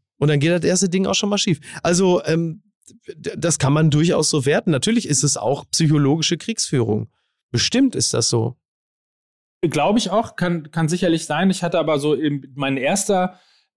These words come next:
Speaker 2: ähm, Impuls war eher so das, was dann auch nach dem Spiel passierte. Also der gegenseitige Respekt, ähm, dieser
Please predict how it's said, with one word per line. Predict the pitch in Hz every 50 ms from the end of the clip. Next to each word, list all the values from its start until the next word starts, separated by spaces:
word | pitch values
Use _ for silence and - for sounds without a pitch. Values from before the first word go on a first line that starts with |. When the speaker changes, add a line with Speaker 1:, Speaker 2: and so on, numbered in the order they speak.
| _ -
Speaker 2:
ähm, | 156 151 151 151 151 147 156 151
Impuls | 156 143 135 123 - - 165 190 214 214 - -
war | 165 143 123
eher | 131 151 156 165 165
so | 156 165 165 160 160 151 156 - _ _ _ _
das, | 147 156 156 -
was | 151 143 143 - -
dann | 147 139 143
auch | 127 127 120 117
nach | 120 123 131 185 - -
dem | 175 139 127
Spiel | - - - 131 120
passierte. | - 120 113 - - 131 120 113 - 123
Also | 120 123 110 123
der | 120 135 123 113
gegenseitige | 107 123 151 160 170 165 147 151 139 135 131 131 135 123 127 127 113
Respekt, | 120 127 - - - - 156 151 - _ - - - - 151
ähm, | 139 131 127 127 123 120
dieser | 107 131 123 120 123 117 113 104 95